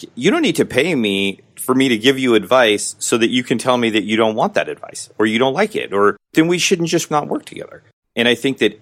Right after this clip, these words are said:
in any interaction, buyer or, or anything, just be nice and have a good experience, whether they're tearing your <laughs> product apart or not. It's all a learning experience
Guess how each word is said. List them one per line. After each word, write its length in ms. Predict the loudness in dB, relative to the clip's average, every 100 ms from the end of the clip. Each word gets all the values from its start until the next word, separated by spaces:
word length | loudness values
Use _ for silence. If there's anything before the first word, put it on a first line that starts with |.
| -4
in 140 | -2
any 280 | 2 2 2
interaction, 520 | 0 0 -2 -4 -4
buyer 360 | 0 2 4 2
or, 240 | 2 0 0
or 140 | 4 4
anything, 500 | 2 0 -2 -2 -8 _ _ -6
just 200 | -6 -2
be 100 | -2
nice 380 | -2 -2 -4
and 140 | -6 -2
have 180 | 0 2
a 140 | 2
good 200 | 2 0
experience, 640 | 0 0 0 2 0 -4
whether 300 | -2 0 2
they're 140 | 2 -2
tearing 340 | 0 0 2
your 120 | 0
<laughs> 100 | -2
product 280 | -2 -2 0
apart 400 | -2 0 2 2
or 120 | 2
not. 500 | -2 0 2 0 -2 -8 _ 0
It's 220 | 0 0 0
all 320 | 2 4 2
a 100 | 0
learning 340 | 2 4 4 0
experience 840 | -2 -2 0 0 0 -2 -4 -8